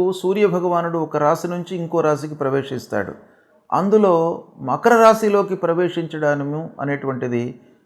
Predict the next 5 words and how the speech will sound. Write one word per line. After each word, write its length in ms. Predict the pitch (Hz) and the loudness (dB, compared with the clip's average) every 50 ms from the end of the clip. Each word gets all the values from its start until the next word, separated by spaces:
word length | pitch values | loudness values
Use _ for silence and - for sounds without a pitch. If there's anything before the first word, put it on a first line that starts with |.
| _ _ _ _ | _ _ _ _
చాలా 400 | - 156 160 175 185 185 185 180 180 151 139 | -6 -4 0 2 4 4 6 4 2 2 2
గొప్ప 440 | 143 147 147 - - - - 202 | -2 -2 -2 -2 -10 0 2 2
సంక్రాంతి. 580 | 196 - 175 156 156 156 156 156 151 147 143 147 | 2 2 -2 -6 -6 -4 -2 -2 -2 -2 -4 -4
కాబట్టి 460 | 131 131 127 120 123 120 120 - 160 170 185 - - _ _ _ _ _ _ _ _ _ - | -2 -2 0 0 -2 -4 -4 -4 -6 -6 -6 -10 -14 _ _ _ _ _ _ _ _ _ -4
ఈ 140 | 196 214 | -2 2